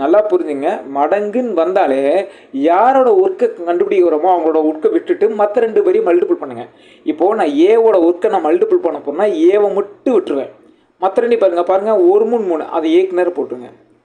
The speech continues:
புரிஞ்சதா? பி வேணும்னா பியை மட்டும் விட்டுட்டு மத்த ரெண்டையும் பாருங்க. மத்த ரெண்டுனா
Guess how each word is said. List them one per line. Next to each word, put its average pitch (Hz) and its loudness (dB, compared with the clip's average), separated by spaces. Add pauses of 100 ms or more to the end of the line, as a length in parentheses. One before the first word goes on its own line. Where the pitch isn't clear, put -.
(300)
புரிஞ்சதா? 220 2 (100)
பி 233 0 (140)
வேணும்னா 190 2 (120)
பியை 226 -2
மட்டும் 254 -2
விட்டுட்டு 175 2 (300)
மத்த 226 0
ரெண்டையும் 233 0
பாருங்க. 151 -2 (480)
மத்த 214 2
ரெண்டுனா 226 0